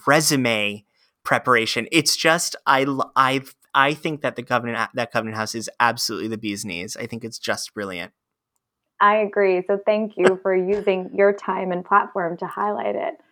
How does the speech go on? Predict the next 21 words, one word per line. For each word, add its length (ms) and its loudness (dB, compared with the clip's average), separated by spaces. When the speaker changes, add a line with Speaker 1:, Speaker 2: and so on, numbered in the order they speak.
Speaker 1:
Yeah, 320 2
of 240 2
course. 580 4
And 440 4
so 300 6
with 420 0
I 140 6
Am 120 0
Worth 280 2
It, 200 6
I'm 160 4
not 200 2
sure 220 -2
exactly 460 0
how 180 2
we're 200 -2
gonna, 360 2
uh, 480 6
y-, 260 -14
you 140 2
know, 360 2